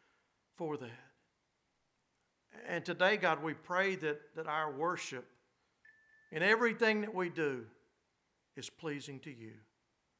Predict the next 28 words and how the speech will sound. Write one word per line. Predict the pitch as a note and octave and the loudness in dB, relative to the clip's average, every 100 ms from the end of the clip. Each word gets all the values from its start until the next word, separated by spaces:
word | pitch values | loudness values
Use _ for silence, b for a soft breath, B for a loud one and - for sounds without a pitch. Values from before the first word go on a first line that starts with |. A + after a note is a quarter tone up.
| _ _ _ _ _ _ - | _ _ _ _ _ _ -20
For | |
it's | C3 | -14
in | B2 | -14
Christ's | G#2 B2+ B2 - | -12 -10 -10 -10
name | C#3 C3+ | -12 -12
we | C3 | -14
pray. | C3 A#2+ G#2 G#2 _ _ _ _ _ _ _ _ A#2 | -16 -18 -18 -20 _ _ _ _ _ _ _ _ -20
Amen. | A2+ A#2+ A2+ _ _ _ _ _ _ _ _ | -20 -20 -20 _ _ _ _ _ _ _ _
I | |
want | B2 C3 | -6 -4
to | B2+ D3 | -2 2
thank | C#3+ - | 0 0
you | C#3 C3+ | 4 8
all | C#3+ D#3+ | 8 6
for, | - B2 G#2+ G2+ - _ _ _ b b b b _ | 2 -6 -6 -10 -20 _ _ _ b b b b _
uh, | C#3+ F#3 - G2 B2+ - C3+ | -14 -12 -12 -14 -16 -16 -8
my | D3 B2 | -6 2
phone's | D#3 D#3 C3 | 4 4 2
been | D3+ C#3 | 0 0
beeping | D3 F3+ F3 | 0 0 2
off | D#3+ E3 D#3 - | 4 4 4 -4
the, | C3 G#2 _ b b b b | -6 -6 _ b b b b
off | D#3+ D#3+ | 0 2
the | E3+ | 2
hanger | C#3+ D3 G3 F3 D#3+ | 2 6 8 8 4
this | D3+ - | 4 2
morning | D#3 E3+ F#3 F3 | 4 6 6 4
'cause, | D3 C#3 | 4 4